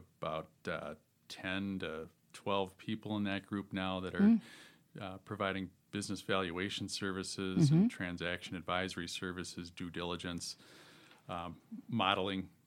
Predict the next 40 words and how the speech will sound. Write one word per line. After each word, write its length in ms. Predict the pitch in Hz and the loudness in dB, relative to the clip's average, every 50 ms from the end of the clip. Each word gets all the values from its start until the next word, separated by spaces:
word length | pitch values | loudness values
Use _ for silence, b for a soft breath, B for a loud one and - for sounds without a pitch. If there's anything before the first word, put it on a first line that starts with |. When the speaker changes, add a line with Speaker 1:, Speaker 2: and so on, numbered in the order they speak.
| _ _ _ _ _ _ _ - 101 - - | _ _ _ _ _ _ _ -20 -20 -16 -14
Speaker 1:
um, 360 | 117 104 101 98 98 95 92 _ _ _ _ _ _ - - - - | -14 -12 -12 -12 -14 -14 -16 _ _ _ _ _ _ -20 -20 -10 -2
deal 220 | - 123 120 113 113 | 2 4 6 6 6
modeling 420 | 113 104 98 104 101 98 98 98 | 6 6 4 4 4 2 0 0
services. 800 | 82 - - 104 95 95 92 - - 98 92 92 90 87 - - - - | -2 -2 -2 -2 -4 -4 -6 -6 -6 -4 -4 -4 -4 -6 -10 -12 -12 -10
And 160 | 101 90 87 | -10 -8 -6
so 160 | - - - | -6 -4 -2
that 320 | 98 98 101 104 101 - - | 2 4 4 4 2 -2 -12
group 460 | - - 104 98 95 90 - - - | -6 -2 -2 0 -2 -2 -6 -8 -6
is 280 | - 92 87 87 87 - - | -4 -4 -4 -6 -8 -10 -10
just 220 | - - 95 - | -6 -6 -6 -6
showing 240 | - - 101 90 87 | -4 -4 -4 -4 -4
a 40 | 87 | -4
lot 180 | 87 82 85 85 | -4 -4 -4 -6
of 80 | 82 | -6
growth 340 | - 92 87 85 87 85 - - - | -4 -4 -2 -2 -2 -4 -6 -8 -4
there. 280 | 104 90 90 87 87 85 | -2 0 0 0 -2 -4
We 100 | 85 85 | -8 -10
can, 220 | - - 101 87 - - | -8 -8 -8 -8 -8 -10
we, 280 | 107 101 101 95 98 202 | -12 -10 -8 -4 -4 -2
Speaker 2:
Mm. 140 | 214 - - 202 - _ _ _ _ _ - | -2 -2 -6 -8 -10 _ _ _ _ _ -6
Speaker 1:
we 180 | 208 196 151 131 | 2 6 6 8
believe 300 | 120 123 120 120 120 113 | 8 8 8 8 8 8
that 120 | 110 104 - | 6 6 6
that 280 | 113 107 107 - - _ _ _ _ _ _ _ _ - - | 8 8 6 6 2 _ _ _ _ _ _ _ _ 0 4
area 280 | 117 110 107 104 104 | 6 6 6 6 4
is 120 | 101 101 - | 2 2 2
gonna 220 | - 101 98 92 - _ - | 0 0 0 0 -4 _ -8
continue 440 | - 117 101 - - 104 101 98 95 | -4 -4 -4 -2 0 0 2 2 2
to 180 | 95 95 92 92 - _ _ - | 0 -2 -4 -4 -12 _ _ -6
grow 260 | - 107 101 98 98 | -2 0 2 2 2
like 200 | 98 95 98 - | 0 -2 -2 -2
crazy. 440 | - 110 98 92 95 92 98 95 92 B B B B B 196 | 0 0 2 2 0 0 -2 -6 -6 B B B B B 2
Speaker 2:
Mm-hmm. 340 | 160 147 147 160 156 175 180 | 4 4 4 4 2 2 0
Speaker 1:
Um, 320 | 92 95 95 90 95 - - - | -2 -6 -8 -8 -10 -10 -6 0
and 140 | 139 139 151 | 4 6 8
then 80 | 151 | 8
our 120 | 147 135 131 | 8 8 6
core 280 | - - 151 143 143 | 4 4 4 4 4
services 560 | 139 - - 131 127 147 139 - 120 107 98 | 4 2 0 0 0 0 -4 -2 -4 -4 -2
of 180 | 104 98 92 | -4 -6 -6